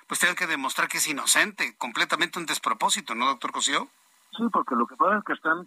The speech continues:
Speaker 2: pensando en que va a ser difícil que puedan justificar una condena en el, en el juicio, y a lo mejor nunca van a detener a una persona que cometió un delito, y la prisión preventiva oficiosa les da la posibilidad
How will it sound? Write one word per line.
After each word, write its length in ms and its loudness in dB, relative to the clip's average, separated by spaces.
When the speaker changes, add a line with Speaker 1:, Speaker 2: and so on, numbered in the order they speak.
Speaker 2:
pensando 500 0
en 100 -20
que 100 -2
va 140 4
a 40 -2
ser 240 -2
difícil 560 -2
que 140 0
puedan 320 2
justificar 680 0
una 220 0
condena 540 2
en 60 -2
el, 240 -2
en 160 0
el 100 0
juicio, 500 0
y 80 2
a 80 4
lo 100 2
mejor 260 0
nunca 300 0
van 180 0
a 60 2
detener 440 2
a 60 4
una 160 2
persona 420 0
que 80 -6
cometió 360 0
un 80 6
delito, 440 2
y 120 -6
la 120 2
prisión 340 0
preventiva 440 -2
oficiosa 600 -2
les 180 -2
da 120 4
la 120 0
posibilidad 680 0